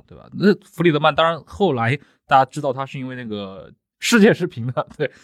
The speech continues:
但他那本书也是今天的人看起来可能觉得很一般般了，但是他那本当时是，就是任《纽约时报》驻黎巴嫩的采访主任期间做的关于，啊，黎巴嫩的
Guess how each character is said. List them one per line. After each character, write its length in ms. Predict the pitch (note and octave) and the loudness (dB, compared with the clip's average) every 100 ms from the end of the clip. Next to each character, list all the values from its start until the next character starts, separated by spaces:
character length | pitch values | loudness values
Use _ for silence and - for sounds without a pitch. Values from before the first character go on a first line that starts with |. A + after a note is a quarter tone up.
| _ | _
但 140 | F#3 | 0
他 140 | F#3+ G3+ | 0 0
那 120 | G3+ | -2
本 140 | E3+ | -2
书 180 | C3 E3+ D#3 | -4 -8 -8
也 120 | A#2+ | -8
是 320 | C3+ D3+ C3+ | -6 -6 -6
今 320 | - - A#3+ | -8 -6 0
天 120 | A#3 | 2
的 80 | G#3 | 2
人 100 | C#3 | 2
看 160 | - D3+ | -2 -6
起 80 | A#2+ | -8
来 80 | |
可 80 | A2+ | -14
能 100 | A2+ | -14
觉 140 | A2 G#2+ | -12 -10
得 180 | G#2+ - _ _ | -10 -14 _ _
很 160 | - | 0
一 60 | G#2+ | 2
般 220 | A#2+ B2+ | 2 2
般 120 | C3+ | -2
了， 220 | C#3 A2 G#2+ | -8 -10 -6
但 160 | C#3+ | -2
是 80 | C#3+ | -2
他 140 | C#3 E3+ | 0 4
那 180 | F3 | 4
本 280 | C3+ G#2+ F#2+ - _ _ _ - | 2 -2 -6 -14 _ _ _ 0
当 180 | D#3+ D#3+ | 0 0
时 160 | C3 | -4
是， 180 | B2 C#3 | -6 -6
就 160 | A#2+ D#3+ | -2 -2
是 160 | C#3+ | -2
任 160 | B2+ B2+ | -4 -2
《纽 100 | A2 | -2
约 80 | A2 | -4
时 100 | B2 | -4
报》 220 | A#2+ A#2+ A2 | 0 0 0
驻 200 | B2+ A2 | -4 -4
黎 100 | A2 | 0
巴 160 | B2+ | 0
嫩 220 | B2 B2+ | 0 -2
的 200 | F#2+ F#2+ - | -4 -8 -6
采 140 | - | 0
访 160 | C3 C3 | 2 2
主 120 | C3 | 0
任 220 | G2 A2+ G2+ - | -2 -2 -6 -4
期 160 | - | -2
间 260 | B2+ C3 B2+ | 0 0 0
做 180 | - C3+ | 0 0
的 140 | G2+ | 0
关 260 | F#2+ A#2+ A2+ | -2 0 0
于， 240 | G#2 G2 - _ | -2 -6 -12 _
啊， 100 | A#2 | -4
黎 160 | G2 G2 | -2 -2
巴 100 | A2 | 0
嫩 240 | A#2 G#2+ | 0 0
的 240 | F#2 E2+ | -4 -12